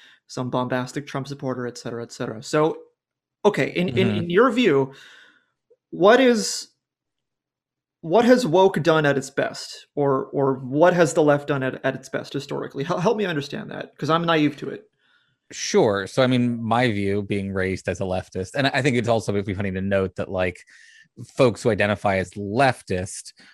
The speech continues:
Speaker 2: which is t-, t-, generally, I think, an internet term that usually is more applied to, like, Marxist, social democrat, like, economically left, often people who are in conflict in their minds with the woke, who they think focus too much on,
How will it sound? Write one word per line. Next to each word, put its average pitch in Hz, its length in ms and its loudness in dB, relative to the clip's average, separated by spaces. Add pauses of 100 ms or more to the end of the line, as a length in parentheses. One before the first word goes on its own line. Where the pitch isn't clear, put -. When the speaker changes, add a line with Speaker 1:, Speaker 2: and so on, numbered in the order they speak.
Speaker 2:
which - 160 -6
is 101 220 -4
t-, - 160 -2
t-, - 180 -4 (100)
generally, 127 560 2
I 101 80 -2
think, 98 220 -6
an 104 100 -6
internet 98 380 -6
term 98 340 -6
that 98 140 -8
usually 101 360 -4
is 90 100 -6
more 95 180 -4
applied 92 520 -4
to, - 100 -8
like, 90 420 -6 (340)
Marxist, 98 960 -4
social 95 380 -2
democrat, 92 880 -4 (360)
like, 98 260 -2
economically 98 840 -4
left, 95 520 -6 (320)
often 131 400 0
people 110 260 -2
who 107 200 -2
are 98 120 0
in 95 140 -4
conflict 107 720 -4
in 95 100 -4
their 95 160 -6
minds 95 460 -6
with 98 340 -2
the 98 160 -4
woke, 95 460 -2
who 110 80 -2
they 95 160 -4
think 92 260 -8
focus 98 380 -6
too - 180 -6
much 92 320 -6
on, 92 500 -4